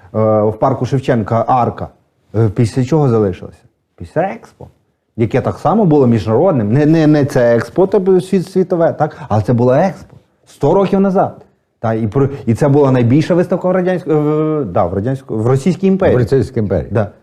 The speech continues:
Speaker 1: Е, тобто, е, я був дуже здивований, тобто, з-, завдяки Сергію Рафиловичу познайомився, ну, в контексті Експо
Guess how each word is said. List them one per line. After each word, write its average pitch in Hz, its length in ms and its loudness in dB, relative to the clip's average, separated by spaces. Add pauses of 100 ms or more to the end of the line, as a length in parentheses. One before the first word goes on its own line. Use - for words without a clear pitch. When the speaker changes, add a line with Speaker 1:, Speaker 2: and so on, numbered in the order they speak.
(580)
Speaker 1:
Е, 135 500 2 (140)
тобто, 147 460 2
е, 139 180 2
я 143 340 4
був 139 240 4
дуже 139 240 4
здивований, 143 560 2
тобто, 113 320 -2
з-, 113 260 -2
завдяки 117 340 -2
Сергію 123 300 0
Рафиловичу 135 460 -2
познайомився, 117 640 -2 (160)
ну, 147 80 0
в 110 80 -4
контексті 120 420 -2
Експо 135 380 -4